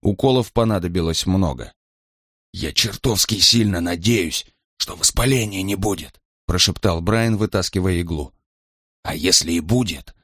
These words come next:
лучше себя обезопасить, Джеймс. Я свою настоящую группу крови укажу».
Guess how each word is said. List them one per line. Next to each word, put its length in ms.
лучше 360
себя 320
обезопасить, 720
Джеймс. 480
Я 160
свою 300
настоящую 640
группу 300
крови 280
укажу». 500